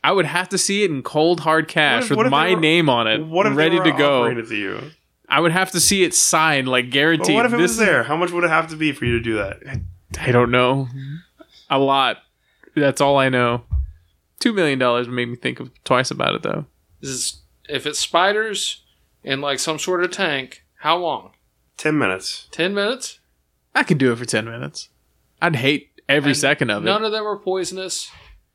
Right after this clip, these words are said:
Speaker 3: and I don't have to do it right now. Like, I can do it after I shave myself completely bald, right?
Speaker 2: You, you can shave yourself, Bob. I mean,
Speaker 3: Yeah. Probably fifty thousand dollars.
Speaker 2: Wow. That's low ball. I don't know, man.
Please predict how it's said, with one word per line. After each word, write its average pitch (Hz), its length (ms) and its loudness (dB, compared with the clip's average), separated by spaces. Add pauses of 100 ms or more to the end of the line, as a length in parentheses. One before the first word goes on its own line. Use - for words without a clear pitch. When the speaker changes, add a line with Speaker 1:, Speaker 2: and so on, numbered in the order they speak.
(220)
Speaker 3:
and 151 80 -6
I 143 80 0
don't 175 180 -4
have 185 160 -4
to 160 60 -18
do 175 140 0
it 180 60 -8
right 156 200 0
now. 131 220 2
Like, 123 180 0
I 131 60 2
can 139 160 -6
do 143 200 0
it 135 260 -2
after 135 320 0
I 131 100 4
shave 147 340 2
myself 139 500 2
completely 135 500 -6
bald, 107 360 -4
right? 110 280 -4 (340)
Speaker 2:
You, 117 160 -8
you 120 120 -6
can 135 160 -2
shave 127 260 -2
yourself, 104 400 -4
Bob. 113 320 2
I 107 40 -8
mean, 104 340 -2 (420)
Speaker 3:
Yeah. 147 300 -4 (220)
Probably 151 560 0
fifty 139 280 -6
thousand 127 340 0
dollars. 127 440 -2 (560)
Speaker 2:
Wow. 101 360 0 (400)
That's 104 120 -12
low 104 180 -2
ball. 98 280 -4 (640)
I 113 140 -2
don't 117 140 0
know, 107 200 0
man. 98 300 -4